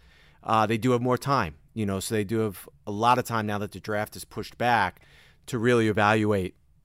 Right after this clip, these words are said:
the players that are, uh, gonna be on that board. Uh, he did mention they are currently doing Zoom interviews with the prospects, and, and that's gonna go a long way too. It's not just seeing their play. You know, Leon Rose touched on it in the interview that, um, you know, it's important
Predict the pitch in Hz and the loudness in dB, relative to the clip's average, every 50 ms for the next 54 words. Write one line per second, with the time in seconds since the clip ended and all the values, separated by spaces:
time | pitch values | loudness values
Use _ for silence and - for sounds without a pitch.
0 | _ _ - 113 - - 113 101 101 101 95 95 101 95 92 92 92 92 92 92 | _ _ -12 -8 -4 -2 0 0 0 0 -2 -2 -4 -4 -2 -2 -2 -2 -2 -2
1 | 92 90 87 85 101 98 95 92 90 87 87 87 - - 92 90 85 92 107 - | -2 -4 -4 -4 -6 -4 -4 -4 -4 -4 -4 -6 -6 -6 -6 -4 -2 -2 -4 -4
2 | _ _ _ _ _ _ _ _ _ _ _ - - - 113 110 107 101 98 110 | _ _ _ _ _ _ _ _ _ _ _ -10 -2 0 2 2 2 2 0 -2
3 | 101 85 123 110 110 113 104 - 117 110 101 101 104 107 - - 120 120 113 113 | -2 -2 -2 0 0 -2 -2 -2 -2 0 2 2 2 0 0 -2 -2 -2 0 -2
4 | 98 110 101 87 - 123 123 123 123 117 98 104 107 101 101 95 - 98 85 90 | -2 -6 -6 -2 0 0 2 2 2 0 -2 -2 -2 -2 -4 -4 -6 -8 -8 -8
5 | 87 90 98 104 - - - _ _ _ _ _ - 107 107 - 104 - - 98 | -8 -8 -8 -10 -14 -20 -20 _ _ _ _ _ -6 -6 -6 -4 -6 -6 -2 -2
6 | 95 87 - - - 127 143 - - 151 139 131 - - - - - - 135 147 | 0 0 -2 -2 -4 -4 -4 0 0 0 0 0 -2 -10 -18 -12 -6 0 2 4
7 | 196 208 - 240 208 185 175 165 151 151 147 139 135 135 127 120 - - 220 120 | 4 4 4 2 2 4 6 6 6 6 6 6 6 4 2 2 2 2 2 2
8 | 104 - 165 180 147 - - 143 147 143 - - - - - _ _ _ _ _ | 2 2 2 2 2 2 4 4 4 4 4 0 -6 -10 -14 _ _ _ _ _
9 | _ _ _ - - - - 143 131 127 123 120 117 113 - - 139 127 107 87 | _ _ _ -8 -4 0 2 2 4 4 4 2 0 0 2 4 4 4 4 4
10 | 78 87 104 104 107 101 104 127 135 131 127 123 123 120 110 - - 131 127 - | 2 -2 -2 -2 -2 -2 0 0 2 2 2 2 0 0 0 -2 -2 -2 -2 -2
11 | - - 123 120 120 117 110 107 101 101 113 120 - 123 113 104 113 110 107 104 | 0 0 2 2 2 2 0 0 0 0 0 -2 -2 -4 -4 -2 -2 -2 0 0
12 | 95 92 - - _ - - - _ _ - - 98 98 98 95 95 98 92 - | -2 -4 -6 -12 _ -20 -20 -20 _ _ -4 0 0 2 2 2 0 -2 -4 -4
13 | 104 104 98 92 - 110 98 - - 135 127 127 123 120 113 98 | -2 -2 -2 -2 -4 -6 -6 -2 0 0 0 2 0 -2 -6 -6